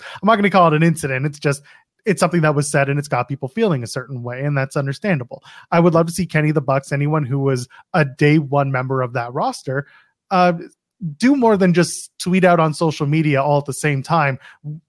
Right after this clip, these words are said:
"I love my job. I love A E W." I wanna see more people come out and, and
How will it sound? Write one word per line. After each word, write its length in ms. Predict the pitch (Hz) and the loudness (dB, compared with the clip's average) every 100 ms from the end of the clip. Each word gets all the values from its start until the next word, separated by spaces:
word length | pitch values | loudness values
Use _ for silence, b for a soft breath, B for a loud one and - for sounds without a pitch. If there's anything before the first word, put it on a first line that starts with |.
| - | 0
"I 120 | 165 | 2
love 260 | 151 156 135 | 2 2 0
my 140 | 135 | -2
job. 320 | 127 135 127 | 0 0 0
I 60 | 131 | -2
love 200 | 131 123 | -2 -4
A 120 | 120 | -6
E 80 | 120 | -6
W." 340 | 123 120 113 | -8 -8 -12
I 140 | 165 156 | -2 0
wanna 280 | 156 160 151 | 2 0 0
see 180 | - | -4
more 200 | 147 139 | -2 -2
people 260 | 135 139 - | -2 -6 -8
come 180 | 147 147 | -4 -2
out 120 | 185 | -2
and, 100 | 214 | -4
and 180 | 208 | -6